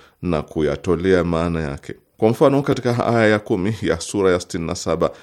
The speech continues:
ya Al-Mulk tunasoma, "Wa qalu law kunna nasma'u au na'qilu ma kunna fi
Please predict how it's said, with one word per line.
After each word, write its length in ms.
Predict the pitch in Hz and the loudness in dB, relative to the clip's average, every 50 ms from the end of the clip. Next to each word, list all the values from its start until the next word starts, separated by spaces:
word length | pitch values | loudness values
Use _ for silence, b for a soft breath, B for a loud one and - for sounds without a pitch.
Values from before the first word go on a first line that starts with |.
| B B B | B B B
ya 160 | 80 82 - | -4 -2 0
Al-Mulk 540 | - - 78 76 92 104 95 - - - - | 2 0 0 0 0 -2 -2 -2 -4 -12 -14
tunasoma, 640 | - - 64 64 - - - 110 107 92 71 57 - b b b b b b - | -12 -10 -10 -10 -6 -2 -2 0 0 0 -2 -4 -6 b b b b b b -4
"Wa 140 | 73 73 | -4 -4
qalu 580 | - - 95 101 107 107 101 92 107 107 101 95 | -2 0 2 4 4 4 4 2 2 0 2 2
law 240 | 92 92 98 101 95 95 | 4 4 4 4 4 2
kunna 500 | - 120 110 107 98 98 98 95 90 85 | 2 0 2 2 2 0 0 0 0 0
nasma'u 680 | 90 98 98 - - 101 95 101 101 101 90 90 82 - | -2 -2 -4 -4 -6 -4 -2 0 0 2 2 2 0 0
au 300 | - 95 95 92 82 82 | 2 4 4 4 2 0
na'qilu 640 | 87 90 - - 71 - - - 101 92 92 90 87 | -2 -2 -2 -2 -4 -6 -4 -4 -2 0 0 0 0
ma 220 | 90 85 87 87 | 0 0 0 -2
kunna 500 | 85 - 87 87 95 90 87 85 87 92 | -2 -4 -4 -2 -2 -2 -2 -2 -2 -4
fi 200 | 92 - - 76 | -4 -4 -6 -6